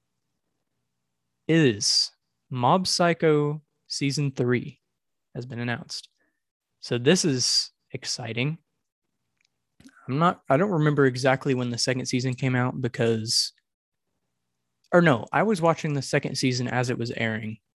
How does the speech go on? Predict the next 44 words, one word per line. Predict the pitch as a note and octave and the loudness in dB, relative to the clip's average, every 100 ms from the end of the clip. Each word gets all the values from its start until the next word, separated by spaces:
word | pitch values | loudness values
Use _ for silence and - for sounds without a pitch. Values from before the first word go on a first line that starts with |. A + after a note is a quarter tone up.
| - | -6
but | A#2+ | -2
I | B2 | 0
didn't | D#3+ | 2
watch | D#3 C#3 | 2 0
the | B2+ | -2
first | - B2 | 2 0
season | - A#2 A2 | 0 -4 -6
when | A#2 | -6
it | A2 | -6
was | A#2 | -6
airing. | A#2+ A2+ A#2 | -6 -6 -10
So | - B2 A#2 - _ _ _ _ - | -4 -2 -2 -4 _ _ _ _ -4
no, | F3 | 0
I | F3 | 2
guess | G#3+ - | 0 -2
the | |
second | E3 F#3 F#3 | -2 0 0
season | F3 C#3+ | 0 2
was | B2+ C3+ | 0 2
a | B2 | 0
while | A2+ A2 A2 | 0 -4 -4
back. | A#2 A#2 - - _ _ _ _ _ _ - | -4 -6 -14 -20 _ _ _ _ _ _ 0
That | |
was | E3 | 2
back | E3+ E3+ - | 4 2 4
when | D3 | 4
I | D3 | 4
was | C#3+ C3 | 4 2
in, | C3+ B2+ | 0 0
like, | A#2+ A2 - - - _ _ _ _ _ _ _ _ _ _ _ _ _ _ _ _ | -4 -8 -12 -20 -20 _ _ _ _ _ _ _ _ _ _ _ _ _ _ _ _
tenth | - - C#3+ D3+ | -12 -2 -2 2
or | E3 | 4
eleventh | F3 G3 G#3 A#3 A#3 B3 A3+ | 4 2 0 -2 0 -2 -2
grade, | - A3+ A#3 A#3 G3+ | 0 2 2 0 -2
something | - C#3+ - B2 | -4 -4 -4 -4
like | A#2+ - | -4 -2
that, | A#2+ - | -2 0
but | - B2+ - _ _ _ _ _ - | 0 -2 -4 _ _ _ _ _ 0
not | A#3+ G3 | 0 4
too | G#3+ | 4
long | F3+ D3 | 6 4
ago. | B2+ B2+ B2+ C3 | 4 4 4 2
Not | E3 F3+ | 0 0
like | D3 C3 | -2 -4